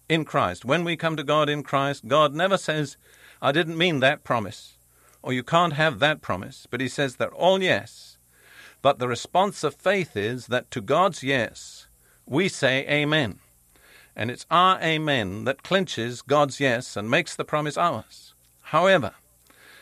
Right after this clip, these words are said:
we say amen to the glory of God. Let me read that again. "For no matter how many promises God has made, they are yes in Christ. And so through him,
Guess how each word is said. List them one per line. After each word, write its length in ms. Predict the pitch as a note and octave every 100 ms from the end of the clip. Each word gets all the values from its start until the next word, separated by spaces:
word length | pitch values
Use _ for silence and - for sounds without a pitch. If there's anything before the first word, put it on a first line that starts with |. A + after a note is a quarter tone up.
| -
we 200 | - D3+
say 360 | F#3 - D#3+ E3
amen 640 | D3+ D3 C#3 B2 G2+ A#2 B2+ _ _ _
to 140 | - C3+
the 120 | G#2+
glory 500 | G2 C3+ F3 A2+ A2+
of 140 | B2
God. 280 | A2+ C3 E2 - _
Let 140 | -
me 100 | F#3+
read 200 | F3+ F3
that 180 | D3+ D3
again. 320 | C#3 C3+ F#2+ - _ _ _ - -
"For 180 | - C3
no 200 | C3 F3
matter 340 | F#3+ F3 C3+ C3
how 200 | C#3+ F#3
many 200 | F3+ F3
promises 540 | - E3+ E3 D#3 B2+
God 280 | B2+ D3+ D3
has 200 | C#3+ B2
made, 520 | C3+ A2 F2+ - - _ _
they 240 | A2+ C3+
are 140 | B2 A2+
yes 540 | A#2+ E3 B2 B2+ - -
in 180 | C#3
Christ. 720 | C#3+ D3 A#2+ - - - - _ _ - - -
And 140 | A2+ A2+
so 280 | - E3+
through 280 | D#3+ - F#3
him, 500 | D#3 E3 B2+ G2+ A#2+